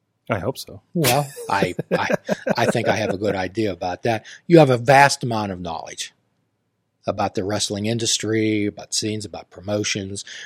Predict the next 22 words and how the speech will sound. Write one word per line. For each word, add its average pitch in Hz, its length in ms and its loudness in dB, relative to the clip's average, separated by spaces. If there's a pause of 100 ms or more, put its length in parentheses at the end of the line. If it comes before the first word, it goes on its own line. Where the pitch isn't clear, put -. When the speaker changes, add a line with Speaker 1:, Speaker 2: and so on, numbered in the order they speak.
(100)
Speaker 2:
wh-, 208 220 8
a 220 100 2
whole 262 240 4
lot 202 180 8
of 143 80 2
things 131 220 0
that 110 80 -4
other 101 180 -2
people 101 480 -6 (160)
really 131 540 2
don't 82 220 -8
know 78 160 -14
about. - 280 -20 (1600)
So 117 720 2
that 190 200 0
puts - 260 4
you 160 220 6
in 135 120 4
a, 123 160 -4
a 113 120 -6
special 117 440 0
position. 107 560 -4